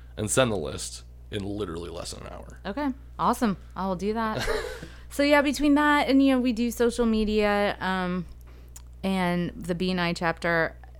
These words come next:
Speaker 2: is important and great. Um,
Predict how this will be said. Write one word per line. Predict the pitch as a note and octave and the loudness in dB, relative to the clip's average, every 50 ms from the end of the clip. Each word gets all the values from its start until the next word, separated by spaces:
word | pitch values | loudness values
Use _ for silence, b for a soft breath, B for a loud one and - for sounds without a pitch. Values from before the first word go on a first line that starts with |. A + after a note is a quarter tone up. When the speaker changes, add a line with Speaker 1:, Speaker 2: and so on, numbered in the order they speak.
| - - - - - | -20 -20 -16 -8 -6
Speaker 2:
is | E3+ E3+ D#3+ - - - | -6 -6 -6 -8 -10 -8
important | - D#3+ E3 - - E3 D3+ D3+ D#3 D#3 - - - | -6 -4 -4 -2 -2 -2 -2 -2 -4 -6 -8 -8 -6
and | A#2+ C#3+ D3+ | -6 -6 -2
great. | - D#3+ D#3 D#3+ D#3 - - B B B B B - - - - D#3 | -2 0 0 0 -2 -4 -8 B B B B B -20 -20 -12 -8 -4
Um, | F3+ F3 E3 D#3 D#3 D#3+ | -2 -2 0 -2 -2 -4